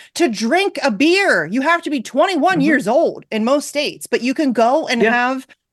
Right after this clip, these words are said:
Speaker 1: life-altering surgeries and take all kinds of medications. And it, I, it's, it's, it blows my mind. It blow-, now, I, I don't, I'm not opposed at all to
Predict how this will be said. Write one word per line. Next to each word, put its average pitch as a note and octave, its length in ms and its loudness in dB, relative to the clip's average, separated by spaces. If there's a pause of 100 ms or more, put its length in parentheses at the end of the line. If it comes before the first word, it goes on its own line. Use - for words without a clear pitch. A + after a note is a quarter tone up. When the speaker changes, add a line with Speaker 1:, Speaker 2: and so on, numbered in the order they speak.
(120)
Speaker 1:
life-altering B3+ 760 0
surgeries A#3+ 640 -4
and A3 120 -2
take A#3+ 380 -4
all G#3+ 140 0
kinds B3 320 -4
of A#3 40 -4
medications. A#3+ 1000 -2
And G#3+ 280 -4 (360)
it, C4+ 240 0 (120)
I, - 360 -12 (140)
it's, C4+ 220 -2 (220)
it's, A#3+ 180 -4 (140)
it A3+ 140 0
blows G#3+ 180 0
my A#3+ 140 0
mind. C#4+ 420 0
It A3 180 0
blow-, A3 300 0 (160)
now, C4 400 0
I, G#3+ 80 -2 (100)
I A#3+ 180 0
don't, C4+ 280 2
I'm B3+ 160 2
not D4 160 2
opposed B3+ 320 -2
at A3+ 100 -4
all C#4+ 280 4
to G#3 440 -4